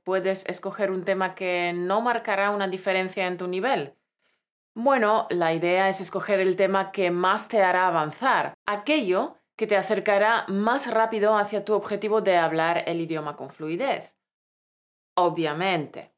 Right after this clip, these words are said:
tienes que escoger bien el tema para tu sprint. Mira, cada uno de nosotros tiene su punto flaco.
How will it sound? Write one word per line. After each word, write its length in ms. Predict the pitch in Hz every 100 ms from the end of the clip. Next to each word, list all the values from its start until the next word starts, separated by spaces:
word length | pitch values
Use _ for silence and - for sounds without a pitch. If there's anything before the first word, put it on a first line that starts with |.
| _
tienes 300 | 190 170 165
que 80 | 185
escoger 420 | 170 175 196 180
bien 480 | 160 175 226 294 202
el 260 | - 165 151
tema 400 | 143 131 - -
para 200 | 147 151
tu 80 | 151
sprint. 540 | - 160 135 113 - _ _ _ _ _ _ _ _ -
Mira, 500 | 240 269 160 - - _ _ _
cada 220 | - 214 226
uno 160 | 339
de 140 | 339 285
nosotros 880 | 269 330 349 208 202 302 - - _ _ _
tiene 400 | 285 294 320 302 -
su 240 | - 214
punto 240 | 214 233
flaco. 500 | 254 160 107 - -